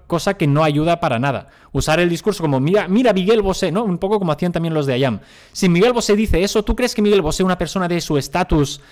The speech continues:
em, que tiene mucho que perder diciendo eso, ¿no crees que Miguel Bosé, si lo dice, es porque lo sabe cien por cien seguro y tal? Y además en la entrevista se le veía que sí, ¿eh? Que lo sabía cien por cien seguro y,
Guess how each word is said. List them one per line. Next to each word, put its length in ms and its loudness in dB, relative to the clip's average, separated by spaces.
em, 800 0
que 160 -4
tiene 220 0
mucho 680 0
que 100 0
perder 400 0
diciendo 360 -2
eso, 180 -4
¿no 100 2
crees 160 -2
que 60 0
Miguel 240 2
Bosé, 220 -2
si 160 -4
lo 80 0
dice, 240 -2
es 100 -4
porque 220 -2
lo 80 -6
sabe 240 -2
cien 160 -2
por 120 0
cien 180 -2
seguro 360 0
y 60 -2
tal? 160 -2
Y 20 -2
además 220 -4
en 40 -2
la 40 0
entrevista 280 -4
se 120 -8
le 80 -4
veía 340 -2
que 100 -6
sí, 180 -2
¿eh? 120 0
Que 80 -2
lo 60 -4
sabía 300 0
cien 300 -2
por 120 -2
cien 140 -2
seguro 400 2
y, 240 0